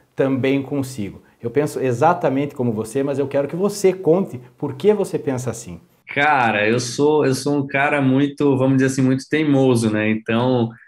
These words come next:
Speaker 2: quando eu vejo alguém fazer alguma coisa e se eu ponho na minha cabeça que eu vou fazer, eu sempre falo, "Cara, se essa pessoa consegue fazer, eu também consigo." E aí eu tenho uma disciplina muito forte. Eu sou muito disciplinado com,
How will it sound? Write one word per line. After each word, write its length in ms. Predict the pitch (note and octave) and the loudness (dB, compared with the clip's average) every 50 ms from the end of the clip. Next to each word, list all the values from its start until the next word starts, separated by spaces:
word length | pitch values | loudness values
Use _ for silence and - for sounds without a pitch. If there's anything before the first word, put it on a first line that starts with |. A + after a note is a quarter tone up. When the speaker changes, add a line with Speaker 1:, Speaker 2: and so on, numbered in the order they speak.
| _ _ | _ _
Speaker 2:
quando 220 | _ - C3 C#3 D3 | _ -2 0 2 2
eu 80 | D3+ | 2
vejo 240 | C3+ C3+ D#3 D3+ C#3+ | 2 2 2 2 2
alguém 300 | D3 C#3 A#2 A#2 C3 C#3+ | 2 2 2 2 0 0
fazer 440 | C3+ - - C3+ B2+ A#2+ A#2 A#2+ C3 | -2 -2 -2 0 0 0 0 0 2
alguma 460 | C3+ C3+ B2+ B2+ B2+ B2+ A#2+ A#2 - | 2 2 0 0 0 0 -2 -4 -6
coisa 480 | - A#2+ A#2 A#2+ B2+ B2+ A#2 A2+ A2+ A2+ | -4 -2 0 0 2 0 0 0 2 2
e 160 | A2 A2 A2 | 2 2 0
se 180 | A2 - - B2 | -2 -4 -4 -2
eu 200 | A#2+ A#2 A#2+ - | -2 -2 -2 -4
ponho 220 | B2 B2 B2+ C3 | -2 0 0 0
na 80 | B2+ B2 | 0 0
minha 200 | A#2+ A#2+ A#2+ B2 | -2 -4 -4 -2
cabeça 340 | B2 A2+ A2+ A2+ A2 A2+ | -2 -2 -2 -2 -2 -4
que 60 | A2+ A#2 | -4 -2
eu 80 | A2+ | -2
vou 140 | A#2 A#2 A2+ | -2 -2 -4
fazer, 760 | - - A2 A2 A2 G#2+ A2 A2 G#2+ A2+ B2 C3+ D3 C#3+ - _ | -4 -2 -2 -2 0 0 0 0 0 0 0 0 -2 -6 -10 _
eu 60 | A#2+ | -12
sempre 220 | - - B2 - - | -10 -10 -12 -12 -8
falo, 180 | - B2 B2+ B2+ | -8 -8 -6 -4
"Cara, 300 | - D#3 C3 A#2 G#2 G#2 | -2 -2 0 -2 -2 -4
se 160 | - - A#2 | -4 -4 -6
essa 180 | A#2+ - C3+ | -4 -2 -4
pessoa 320 | B2 - B2 B2 - B2+ B2 | -4 -2 -4 -2 -2 -4 -4
consegue 340 | B2 A#2 - - B2 A#2+ A#2 | -4 -6 -6 -6 -6 -6 -6
fazer, 300 | - - A2+ A2 A2 A2+ | -6 -4 -4 0 0 0
eu 100 | A2+ A2+ | -2 -2
também 260 | A#2+ A#2+ B2 B2 B2 | -2 -2 -2 -4 -4
consigo." 500 | - D#3 D3+ - - - A2 G#2+ G2+ G2+ | -8 -10 -10 -10 -6 -4 -4 -4 -4 -4
E 100 | G#2 A2 | -2 0
aí 240 | A2 A2 A2 A2 A2+ | 2 2 4 4 4
eu 160 | A#2+ B2 A#2+ | 4 2 0
tenho 180 | A#2+ B2 B2+ B2+ | -2 -2 -2 0
uma 160 | B2+ B2 B2 | 0 -2 -2
disciplina 600 | A#2+ A#2+ A#2+ - B2+ A2+ - - C3 C3 B2+ B2 | -2 -4 -4 -2 -4 -4 -2 0 0 0 2 2
muito 240 | A#2 A2+ A2 A2 A2 - | 2 2 2 2 0 -4
forte. 300 | - G#2+ G#2 G2+ - - | -6 -6 -6 -6 -10 -12
Eu 60 | A2 | -6
sou 120 | - A#2 | -4 -2
muito 200 | A#2+ C3+ C#3 D#3 | -2 0 0 -2
disciplinado 720 | D3 C#3 - - C#3 C3+ C#3+ C3 B2+ A#2+ A#2+ B2 B2 B2+ B2+ | -4 -4 -4 -4 -4 -2 -2 -2 -2 -2 -2 -2 -4 -6 -6
com, 300 | - B2 B2 A#2+ A#2 | -6 -4 -4 -4 -4